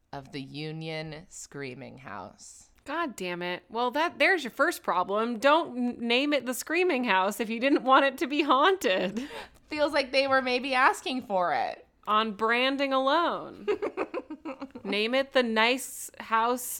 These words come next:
Speaker 2: of the living, you know?
Speaker 1: <laughs> The Union, um, Sweet Nothings house.
Speaker 2: Yeah, call it Shady Acres or some bullshit.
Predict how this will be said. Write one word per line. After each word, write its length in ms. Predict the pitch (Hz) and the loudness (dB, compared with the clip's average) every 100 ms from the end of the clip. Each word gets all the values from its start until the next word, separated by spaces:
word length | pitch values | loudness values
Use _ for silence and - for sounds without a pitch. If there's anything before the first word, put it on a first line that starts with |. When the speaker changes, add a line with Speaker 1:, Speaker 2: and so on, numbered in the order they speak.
| - | -4
Speaker 2:
of 520 | - 226 226 226 202 202 | 0 0 -2 -12 -8 -2
the 120 | 240 | 0
living, 680 | 233 320 320 196 - 175 196 _ - 233 269 - 262 | 2 2 0 -2 -6 -14 -18 _ -20 -12 -10 -10 -10
you 120 | 208 | -8
know? 360 | 196 196 254 339 | -6 -6 -6 -10
Speaker 1:
<laughs> 60 | _ _ - - - - _ | _ _ -20 -20 -20 -20 _
The 120 | 220 | -8
Union, 720 | 208 208 214 208 190 190 185 180 - _ | -6 -4 -4 -4 -4 -4 -4 -8 -10 _
um, 320 | 160 156 151 156 | -4 -4 -6 -12
Sweet 440 | - 180 214 - 165 | -12 -8 -6 -6 -4
Nothings 560 | 180 - 143 131 139 | -4 -4 -8 -8 -10
house. 460 | 147 135 117 - - | -10 -10 -12 -14 -8
Speaker 2:
Yeah, 260 | 302 190 180 | -4 -2 -4
call 240 | - 240 | -2 -2
it 140 | 262 | -2
Shady 480 | - - 247 254 262 | -4 -2 -2 -2 0
Acres 440 | 254 285 202 180 175 | 0 -2 -6 -8 -10
or 60 | |
some 220 | 170 180 | -10 -8
bullshit. 480 | 175 165 160 370 - | -6 -4 -4 -4 0